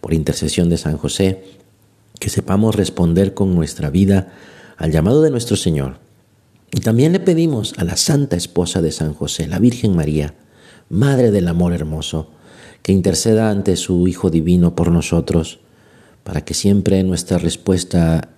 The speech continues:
a lo que Dios nos pide, a las exigencias de amor de nuestra vocación, nuestra respuesta sea como la de ella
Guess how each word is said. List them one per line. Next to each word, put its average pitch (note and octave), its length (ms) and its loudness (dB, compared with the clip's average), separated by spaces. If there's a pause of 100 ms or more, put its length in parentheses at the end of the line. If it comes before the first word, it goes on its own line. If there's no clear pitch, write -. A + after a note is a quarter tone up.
(120)
a F#2+ 120 -2
lo F2 140 0
que F2+ 120 2
Dios F2 180 4
nos E2+ 160 -2
pide, F#2 480 2 (360)
a E2 80 -4
las F2 200 2
exigencias G#2+ 720 2
de G2 60 2
amor A2 340 2
de G2+ 120 2
nuestra G2 300 0
vocación, A2 760 0 (500)
nuestra A2 240 0
respuesta C#3 500 0
sea D#3 180 0
como D#3 220 0
la D3+ 120 0
de C#3 160 0
ella D#2 300 -2